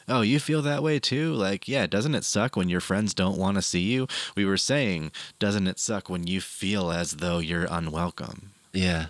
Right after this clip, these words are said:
Speaker 1: So, yeah, that's where you can go to look for empathy, but that doesn't necessarily inoculate the source of those feelings. So, yes, I think that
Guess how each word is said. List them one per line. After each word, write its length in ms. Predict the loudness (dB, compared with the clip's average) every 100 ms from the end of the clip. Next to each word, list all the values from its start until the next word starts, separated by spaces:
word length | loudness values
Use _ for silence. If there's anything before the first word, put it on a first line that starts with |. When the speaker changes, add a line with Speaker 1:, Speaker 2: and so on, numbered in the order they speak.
| -10 _ _
Speaker 1:
So, 180 | -2 2
yeah, 380 | 4 4 4 2
that's 260 | 0 0 2
where 100 | 2
you 140 | 2
can 120 | 0
go 140 | 2 2
to 60 |
look 220 | 2 0
for 140 | -2 -2
empathy, 480 | 0 -2 -2 -2 -2
but 180 | -2
that 160 | -2 0
doesn't 240 | 0 0
necessarily 840 | -2 -2 -2 0 2 2 0 -2 -6 -14 _ _
inoculate 680 | -2 2 2 0 0 0 -2
the 80 | -2
source 420 | -2 2 2 2
of 100 | 0
those 240 | -2 -2 -2
feelings. 560 | 0 0 -2 -6 -10 -12 _ _ _ _ _ _
So, 440 | -2 4 4 4 0 -8 -20 -20 -20 -20 _
yes, 520 | -4 2 4 4 2
I 120 | 2 2
think 340 | 2 0 2
that 260 | 2 2